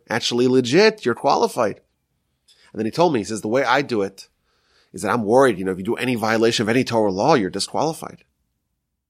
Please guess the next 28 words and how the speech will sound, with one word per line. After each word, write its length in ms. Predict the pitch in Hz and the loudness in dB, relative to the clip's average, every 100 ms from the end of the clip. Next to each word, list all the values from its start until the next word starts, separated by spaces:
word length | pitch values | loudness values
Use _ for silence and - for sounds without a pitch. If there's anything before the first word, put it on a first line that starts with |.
| _ _ _ _ _ _ _ _ _ _ _ _ _ _ | _ _ _ _ _ _ _ _ _ _ _ _ _ _
So 500 | - 123 110 107 - _ 110 | -2 2 4 2 -2 _ -6
how 220 | 113 139 | 0 2
do 60 | 156 | 2
you 60 | |
make 120 | 147 | 0
sure 240 | 143 156 160 | 0 0 0
that 100 | 143 | 2
you're 140 | 147 | 2
actually 280 | 147 - 151 | 0 0 -2
a 20 | |
good 240 | 120 170 160 | 0 0 0
witness? 640 | 277 277 247 - - - _ _ _ | -2 0 -2 -2 -6 -10 _ _ _
The 80 | - | 0
only 160 | 165 240 | 2 2
way 80 | 220 | 2
to 80 | |
do 200 | 156 240 | 0 0
it 300 | 208 175 - - _ _ | 0 -2 -8 -20 _ _
is 160 | 139 120 | -4 -2
that 340 | 131 123 - _ _ - | 0 -2 -6 _ _ -2
as 320 | 143 170 156 | 2 2 0
you're 120 | 165 | -4
providing 400 | 139 139 147 151 | -4 -2 0 0
testimony, 720 | 147 170 170 139 110 117 131 - _ _ _ _ | -4 -6 -4 -2 0 0 -4 -10 _ _ _ _
you're 160 | 110 107 | -4 -2
also 580 | 131 - 131 110 110 - _ _ _ | -2 0 0 0 0 -8 _ _ _
simultaneously 1000 | - 156 175 165 147 170 190 160 - 135 | -6 0 2 2 2 2 2 2 2 0
repenting. 480 | 117 - 95 92 | 0 -2 -8 -10